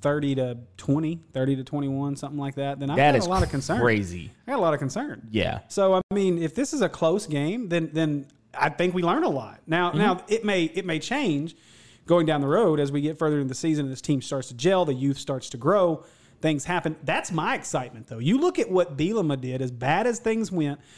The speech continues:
Speaker 1: Now, he had his full complement of staff that really did a lot of things then. And so when you look at what he did in year two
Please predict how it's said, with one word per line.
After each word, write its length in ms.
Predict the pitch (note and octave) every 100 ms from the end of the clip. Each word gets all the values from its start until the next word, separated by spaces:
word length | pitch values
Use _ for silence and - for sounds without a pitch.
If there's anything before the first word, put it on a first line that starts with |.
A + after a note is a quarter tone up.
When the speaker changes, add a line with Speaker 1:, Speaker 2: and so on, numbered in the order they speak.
| -
Speaker 1:
Now, 220 | A3 B2+ - _ _ _
he 140 | - G#3+
had 140 | A3
his 140 | F#3 -
full 220 | G#3 G3
complement 460 | - F#3+ D#3+ D#3+
of 80 | C#3
staff 340 | - D#3+ C3+ C#3
that 80 |
really 200 | C#3 C#3
did 100 | C3+
a 40 | B2+
lot 180 | B2 A2+
of 60 |
things 280 | C3+ B2+ A#2+
then. 240 | G#2+ - - _ _ - -
And 160 | D3+ C#3
so 420 | F3 D#3+ C#3 - - _ _ _ _ _ _ _
when 200 | D#3+ D#3
you 140 | D#3+ C4
look 200 | A#3+ B3+
at 60 |
what 140 | F#3+ F#3
he 80 | F#3+
did 160 | F#3+
in 80 | E3+
year 120 | F3+
two 320 | F3 F3+ A3+